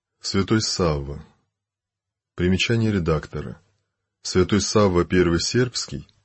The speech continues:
архиепископ, тысяча сто семьдесят пятый, тысяча двести тридцать пятый годы.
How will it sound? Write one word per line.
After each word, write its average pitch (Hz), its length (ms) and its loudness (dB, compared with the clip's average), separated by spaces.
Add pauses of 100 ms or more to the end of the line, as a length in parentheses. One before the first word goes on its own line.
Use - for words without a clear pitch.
архиепископ, 87 800 -4 (720)
тысяча 92 360 0
сто 87 220 0
семьдесят 82 540 -2
пятый, 110 460 0 (320)
тысяча 82 340 -2
двести 80 360 -2
тридцать 82 420 -6
пятый 80 340 0
годы. 73 420 -10